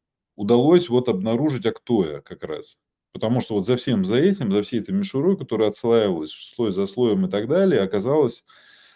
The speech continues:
вот то самое пространство, которое, знаешь, щас мне нравится очень игра слов.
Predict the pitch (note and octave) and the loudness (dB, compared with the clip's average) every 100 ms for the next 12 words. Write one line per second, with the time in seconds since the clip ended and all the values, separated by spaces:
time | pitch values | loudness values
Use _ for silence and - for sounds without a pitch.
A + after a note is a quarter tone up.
0 | _ _ - C#2+ G#2+ - C3 A#2+ - C3 | _ _ -16 -6 -6 -4 -4 -2 4 4
1 | A#2 G2+ G2 F2+ E2 C2+ - - G#2 - | 4 2 0 0 -4 -10 -6 -2 -2 2
2 | E3 G3 F#3+ - - - G2 G2 E3 - | 4 6 4 0 -2 0 -4 -2 -2 0
3 | G#2 - B2 A#2+ C3 A2 G#2+ - A2 G#2+ | -2 -2 0 2 4 2 -2 -10 -8 -2
4 | A2 - D#3+ F#3+ | -2 2 2 2